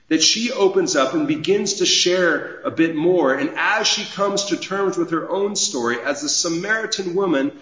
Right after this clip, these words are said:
who's lived with at least six different men and who is probably at the well at the hottest part of the day to avoid seeing someone,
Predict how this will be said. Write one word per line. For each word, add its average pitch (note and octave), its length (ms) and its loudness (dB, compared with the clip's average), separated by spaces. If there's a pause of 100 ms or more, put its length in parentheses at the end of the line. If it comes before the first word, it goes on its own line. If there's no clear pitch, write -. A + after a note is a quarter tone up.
(140)
who's E3 240 -4
lived G#3+ 260 0
with F#3 160 -2
at F#3 180 -6
least G#3+ 400 -4
six A#3 300 -4
different G3+ 340 -4
men D#3 420 0 (280)
and F3 300 4
who A3 380 -4
is F#3 120 4
probably G#3+ 540 -2
at G3 100 0
the F#3+ 80 -2
well G3+ 320 4
at G3 60 -6
the - 100 -6
hottest A3 520 -2
part G#3 180 0
of F#3 120 -6
the E3+ 60 2
day F#3 360 0
to E3+ 160 0
avoid G#3+ 880 0
seeing B3 540 0
someone, G#2 640 -4